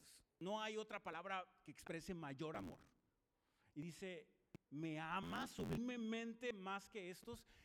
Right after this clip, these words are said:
y, y no se refiere a estos a los discípulos. Algunos teólogos, ¿verdad?, dicen, y algunos Biblias lo tienen comentado, que Jesús se está refiriendo también, no solo a los discípulos, sino también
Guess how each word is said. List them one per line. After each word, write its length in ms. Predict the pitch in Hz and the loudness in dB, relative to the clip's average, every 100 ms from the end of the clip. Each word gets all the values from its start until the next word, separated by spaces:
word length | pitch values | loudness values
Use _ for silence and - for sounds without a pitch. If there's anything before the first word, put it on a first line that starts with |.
| - | -8
y, 220 | 190 190 - | -4 -4 -4
y 20 | |
no 120 | 180 - | -4 -2
se 100 | 294 | -2
refiere 280 | 277 277 | 0 2
a 40 | 269 | 2
estos 520 | 240 - 277 269 - - _ _ - | 0 -2 -4 -4 -10 -18 _ _ -14
a 300 | - 175 175 | -6 -2 2
los 240 | 175 170 143 | 2 2 2
discípulos. 640 | 151 143 285 311 277 - - - _ _ _ _ _ _ _ _ _ | 2 4 2 4 2 0 -6 -20 _ _ _ _ _ _ _ _ _
Algunos 480 | 147 143 170 180 - | -2 2 2 2 -2
teólogos, 600 | - 165 220 226 196 190 | 4 4 4 2 0 -4
¿verdad?, 320 | 190 156 175 214 | -6 -6 -4 -4
dicen, 340 | - - - | -6 -6 -2
y 40 | |
algunos 180 | - 175 | 0 0
Biblias 200 | 180 190 | 0 0
lo 80 | 190 | 0
tienen 240 | 185 180 | -2 -6
comentado, 560 | 185 175 147 202 196 165 - - - - - - | -2 -2 0 0 -2 -2 -10 -20 -20 -18 -14 -4
que 100 | 196 | -2
Jesús 340 | 208 233 240 | -2 -2 -4
se 80 | 254 | -4
está 180 | - 220 | -4 -4
refiriendo 380 | 262 - 233 | -4 -2 -2
también, 720 | 233 185 160 202 233 185 202 226 | 0 0 2 4 4 2 -2 -4
no 100 | 175 | -6
solo 220 | - 214 | -2 0
a 40 | 254 | 2
los 160 | 262 | 2
discípulos, 500 | 247 226 214 185 196 | 0 -4 -2 0 -2
sino 200 | 196 175 | 0 -2
también 440 | 170 196 202 - | -2 -2 2 2